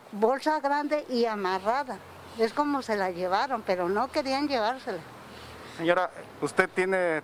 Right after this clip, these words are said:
Speaker 2: temor de que en cualquier rato una rama, pues, le, eh, quite su, su patrimonio?
Speaker 1: Pues sí, en cualquier momento, no nomás el mío, el de,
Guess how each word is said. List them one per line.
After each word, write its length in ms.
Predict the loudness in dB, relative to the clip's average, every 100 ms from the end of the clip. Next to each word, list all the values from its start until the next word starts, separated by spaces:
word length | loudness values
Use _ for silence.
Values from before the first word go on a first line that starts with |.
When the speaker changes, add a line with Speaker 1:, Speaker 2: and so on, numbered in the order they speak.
| 0
Speaker 2:
temor 340 | 2 2 2
de 100 | 0
que 80 | 0
en 60 |
cualquier 500 | 0 0 2 2 0 -4 0
rato 240 | 0 2 0
una 240 | 2 2
rama, 360 | 2 2 2 0 -2
pues, 280 | -2 -2 0
le, 500 | 2 4 4 2 0 -4 -14 -14 -6
eh, 480 | 0 2 4 2 -2 -2
quite 280 | 0 0 0
su, 120 | -2 -10 -16 -10
su 140 | -2 2
patrimonio? 580 | 2 2 0 0 -2 -8 -10 0
Speaker 1:
Pues 180 | 2 2
sí, 100 | 2 2
en 60 | 2
cualquier 380 | 2 2 0 2
momento, 460 | 2 2 2 2
no 160 | 2 2
nomás 320 | 2 2 2
el 160 | 2 2
mío, 440 | 4 2 2 2
el 160 | 0 2
de, 180 | 0